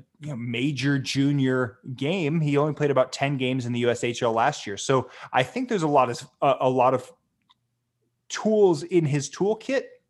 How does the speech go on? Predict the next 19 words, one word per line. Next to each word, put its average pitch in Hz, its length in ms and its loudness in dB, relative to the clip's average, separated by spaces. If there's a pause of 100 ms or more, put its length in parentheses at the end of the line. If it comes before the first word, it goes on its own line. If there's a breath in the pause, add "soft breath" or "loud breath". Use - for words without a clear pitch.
(140)
He 127 240 -4
skates - 460 -6
really 175 200 0
well. 165 360 6
He 127 160 -4
can, 113 240 -4 (320 loud breath)
uh, 117 300 2
he 139 220 0
can 117 200 -4
use 135 340 2
a, 127 140 2
a 123 120 -4
pretty 147 220 -4
good 139 180 -2
set 135 180 0
of 120 60 -4
hands 127 400 -2
at 117 260 -6
speed, 180 460 -10